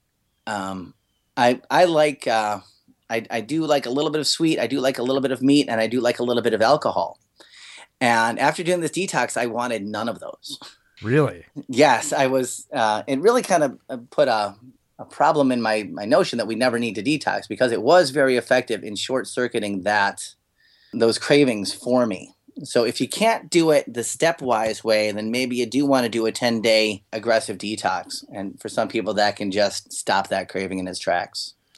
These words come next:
Speaker 2: It might depend on people's personality. Some people like to take things a,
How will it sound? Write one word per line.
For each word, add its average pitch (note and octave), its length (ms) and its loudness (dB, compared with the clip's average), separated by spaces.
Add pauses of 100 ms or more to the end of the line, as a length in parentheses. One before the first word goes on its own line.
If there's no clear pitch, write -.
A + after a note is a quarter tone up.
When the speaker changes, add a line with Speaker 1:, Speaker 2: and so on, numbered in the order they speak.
(420)
Speaker 2:
It D3 180 -18
might C3+ 360 -2
depend C3 280 -4
on A#2 140 -2
people's A2+ 320 -8
personality. A2 760 -4
Some A2+ 180 -8
people G#2+ 320 -6
like A2 180 -2
to - 100 -12
take G#2+ 280 -10
things G#2 320 -8
a, F#2+ 200 -8